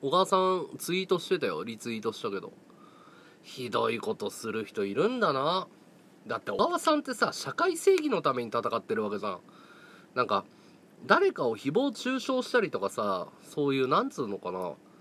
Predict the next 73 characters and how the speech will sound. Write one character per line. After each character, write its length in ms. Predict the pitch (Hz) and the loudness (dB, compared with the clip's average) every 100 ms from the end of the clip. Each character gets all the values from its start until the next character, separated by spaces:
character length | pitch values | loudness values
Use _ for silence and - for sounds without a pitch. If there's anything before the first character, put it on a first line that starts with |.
| - | -20
そ 240 | - 285 349 | -4 2 4
う 40 | |
い 40 | |
う 20 | 330 | 4
こ 140 | 311 | 2
と 80 | 143 | 2
や 100 | 104 | 2
っ 60 | |
て 180 | - 247 | 0 0
な 140 | 277 220 | 4 4
い 80 | |
じ 40 | 104 | 2
ゃ 20 | |
ん。 160 | 95 87 - - - - - | -4 -6 -14 -20 -20 -16 0
い 60 | |
や、 80 | 185 | 2
だ 80 | 208 | 2
か 60 | 151 | 2
ら 40 | |
ネ 160 | 123 131 | 0 4
ト 160 | 208 | 4
ウ 80 | 247 | 4
ヨ 80 | 247 | 2
か 100 | 247 | 2
な 100 | 156 | 2
ん 60 | |
か 120 | 131 113 | 2 0
に 80 | |
や 100 | 101 | 2
ら 100 | 104 143 | 2 2
れ 40 | |
た 140 | 190 180 | 2 0
ん 60 | |
で 40 | 104 | -2
し 60 | |
ょ？ 160 | 98 107 - - - - - - - - - - - - - - - - - | -6 -6 -12 -20 -20 -20 -20 -20 -20 -20 -20 -20 -20 -20 -20 -20 -20 -20 -14
虚 140 | - 127 | -8 -8
偽 80 | 156 | -4
通 200 | 226 214 | 2 2
報 200 | 135 95 | 2 -4
で 60 | |
し 40 | - | -6
ょ。 140 | - - - - - - - | -12 -14 -20 -10 -10 -10 -10
い 40 | 139 | -2
や、 140 | 123 | 0
で 120 | 123 | 0
も 60 | 117 | -2
政 400 | 113 - 127 120 | -2 -4 -2 -2
治 300 | 127 135 135 - - - - 123 | 0 0 -2 -8 -20 -20 -16 -6
に 320 | 175 196 160 | 0 2 2
手 200 | 127 180 | 0 0
出 120 | 180 175 | 0 0
す 100 | - | 2
政 280 | 135 123 | 2 2
治 0 | |
家 120 | 147 165 | 0 0
に 80 | |
な 80 | 185 | 2
る 80 | 214 | 2
っ 20 | |
て 80 | - | 0
そ 160 | - 123 | -2 0
う 20 | |
い 20 | |
う 20 | |
こ 80 | 143 | 0
と 140 | 170 214 | 2 2
な 60 | |
ん 40 | 165 | 2
だ 60 | |
ろ 140 | 110 98 | 0 -2
う 20 | |
な。 140 | 101 | -6